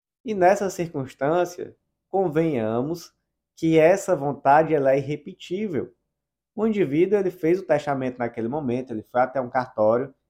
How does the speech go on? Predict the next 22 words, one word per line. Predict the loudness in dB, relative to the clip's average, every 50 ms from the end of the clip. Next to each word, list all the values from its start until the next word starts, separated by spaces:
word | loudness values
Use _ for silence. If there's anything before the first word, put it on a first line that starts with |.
| _ _ _ _ _
ele | 0 0 2 2
imaginou | 4 6 6 6 6 4 0 -2 -2 -4 -2
que | 0
tava | 2 2 2 2
tudo | -2 -6 -8 -10 -10 -10
certo, | -10 -6 -2 0 2 2 0 0 -4 -10 -20 -20 _ _ _ _ _ 0
ele | 2 2 2 2 0
disse | -2 -2 -2 -2 -4 -4 -6 -10
qual | -4 0 2
era | 4 4 4 2
a |
sua | -2 -4 -6 -4
vontade, | -4 -4 -4 -6 -4 0 2 2 2 2 0 -2 -6 -12 -20 _ _ _ _ _ _ _ _ _ _ _ _ _ -2
e | 2 6 8
aí, | 8 8 8 6 4 2 0 -2 -6 -16 _ _ _ _ _ _ _ -2
em | 0 0 0
um | -2
posterior | -4 -6 -8 -6 -4 -2 2 2 2 2
momento, | 0 -2 -2 -2 -2 -2 0 0
depois | -2 0 0 0 0 2
ele | 2 0 0 0
morto, | -2 0 2 4 4 4 2 -2 -6